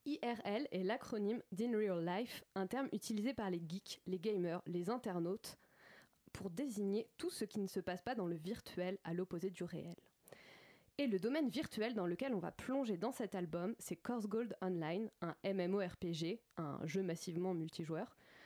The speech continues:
sur lequel la jeune Anda passe le plus clair de son temps libre, depuis que, via Kali Destroyer, son avatar vidéoludique, son avatar, pardon, vidéoludique, elle a été recrutée dans une super guilde.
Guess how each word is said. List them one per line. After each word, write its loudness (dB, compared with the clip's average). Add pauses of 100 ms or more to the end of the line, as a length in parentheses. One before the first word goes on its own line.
(160)
sur 0
lequel 2
la 4
jeune 2
Anda 2
passe -4
le -2
plus -6
clair -2
de 0
son -4
temps -4
libre, -2 (200)
depuis -4
que, -2 (200)
via -2
Kali -2
Destroyer, -2
son -2
avatar 0
vidéoludique, -2
son 2
avatar, 0
pardon, -2
vidéoludique, -2
elle 0
a -2
été -2
recrutée -2
dans -2
une -6
super -4
guilde. -10